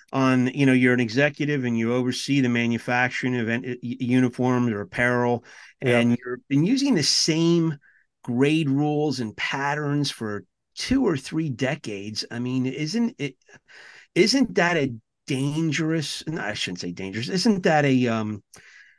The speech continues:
Speaker 1: I mean, doesn't that hurt those companies at this point based on everything that's changed with, with the way people, with the expectations of wearers and, and, you know, fit versus,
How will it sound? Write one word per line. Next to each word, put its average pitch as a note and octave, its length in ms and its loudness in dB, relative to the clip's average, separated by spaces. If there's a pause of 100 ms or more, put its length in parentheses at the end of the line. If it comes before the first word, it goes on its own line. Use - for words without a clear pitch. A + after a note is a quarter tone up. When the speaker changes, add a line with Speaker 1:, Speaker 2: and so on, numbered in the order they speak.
(140)
Speaker 1:
I - 120 -14
mean, C#3 160 2
doesn't C4 360 2
that D#3 180 0
hurt C3+ 420 2
those C#3 240 0
companies C3 480 -2
at B2+ 100 -2
this C3 200 -2
point C3 580 0
based C3 300 2
on C3 180 0
everything C3 420 2
that's A#2+ 180 -2
changed B2 760 -4 (480)
with, A#2+ 320 -4
with A#2 240 -4
the A2+ 140 -6
way A2+ 260 -2
people, A#2+ 960 -4
with A#2+ 160 -6
the - 80 -8
expectations A#2+ 960 -4
of G#2 120 -6
wearers A2+ 760 -2
and, G2+ 220 -10
and, G2+ 320 -10 (360)
you C3 80 2
know, F#2 80 0
fit - 440 -2
versus, A2+ 560 -4